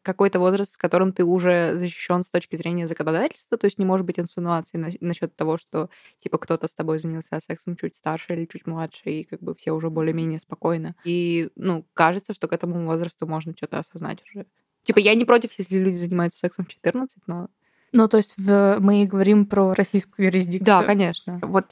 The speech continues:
Speaker 3: э, читаю вам, эм, опять-таки статистику по тасу.
Speaker 1: Так, информбюро.
Speaker 3: Да,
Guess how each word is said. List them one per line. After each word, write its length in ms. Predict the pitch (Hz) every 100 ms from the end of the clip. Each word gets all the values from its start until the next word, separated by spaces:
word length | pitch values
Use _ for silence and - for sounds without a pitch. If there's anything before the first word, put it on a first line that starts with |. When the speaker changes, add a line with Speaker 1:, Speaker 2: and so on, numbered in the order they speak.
| -
Speaker 3:
э, 220 | 196 190
читаю 440 | - - 233 254
вам, 340 | 226 208 202 -
эм, 380 | - 196 196 190
опять-таки 400 | 202 208 202 -
статистику 840 | - 190 - - - - 170 165 -
по 440 | - 190 185 180 -
тасу. 300 | - 269 -
Speaker 1:
Так, 720 | 202 175 170 165 165 202 - - _ _ - 202
информбюро. 1000 | 214 214 190 226 254 247 233 240 262 254 _ -
Speaker 3:
Да, 320 | 202 202